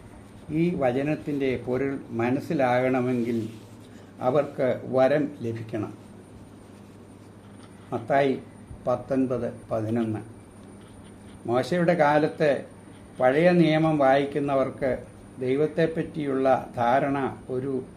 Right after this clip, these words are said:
സംഹാരമൂർത്തിയെപ്പോലെ ആയിരുന്നു. എന്നാൽ ഈ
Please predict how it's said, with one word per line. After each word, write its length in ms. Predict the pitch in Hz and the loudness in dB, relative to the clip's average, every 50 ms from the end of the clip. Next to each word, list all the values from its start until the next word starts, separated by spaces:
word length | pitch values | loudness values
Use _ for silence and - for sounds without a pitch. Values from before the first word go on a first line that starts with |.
| - - - - - - - - - - - - | -20 -20 -20 -20 -20 -20 -20 -20 -20 -20 -16 -6
സംഹാരമൂർത്തിയെപ്പോലെ 1500 | - 139 127 139 127 127 151 165 165 165 165 151 147 143 147 151 147 - - 147 143 147 143 - - 135 127 127 127 123 127 123 | -2 0 0 0 0 4 6 6 8 8 6 2 2 0 0 -2 -2 -6 -4 -2 -2 -2 -2 -2 -2 -2 0 0 2 2 2 2
ആയിരുന്നു. 420 | 123 123 123 117 120 117 113 110 110 - - - - - - - - - - - - - - - - - - - - - - - - 123 | 2 0 0 -2 -2 -2 -2 -4 -6 -10 -14 -20 -20 -20 -20 -20 -20 -20 -20 -20 -20 -20 -20 -20 -20 -20 -20 -20 -20 -20 -20 -12 -6 -4
എന്നാൽ 240 | 123 143 151 143 143 131 117 143 147 | -2 0 0 0 -2 -2 -4 -4 -2
ഈ 20 | 156 | -2